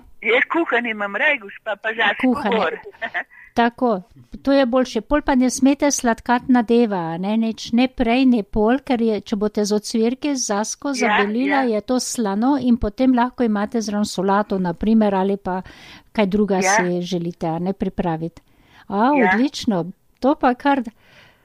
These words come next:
Speaker 1: O, gospa,
Speaker 2: pri-
Speaker 1: ko-, a vi verjamete, kako si to želim? Zdaj grem kaj na, na,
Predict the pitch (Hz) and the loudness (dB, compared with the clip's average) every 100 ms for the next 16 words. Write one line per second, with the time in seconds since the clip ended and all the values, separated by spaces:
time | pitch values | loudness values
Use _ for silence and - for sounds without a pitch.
0 | - 208 269 262 233 240 247 254 269 285 | -2 2 4 2 0 -6 -2 0 0 0
1 | 202 208 311 277 269 262 247 254 269 269 | 2 2 2 0 0 2 2 0 -8 -10
2 | 247 254 285 285 254 - 254 254 254 254 | -12 -4 -4 -2 -6 -6 -6 -2 -2 0
3 | 254 233 262 277 277 254 277 277 254 233 | -2 -2 0 0 -2 -4 -2 0 2 0
4 | 226 _ _ _ _ _ 214 | 0 _ _ _ _ _ -4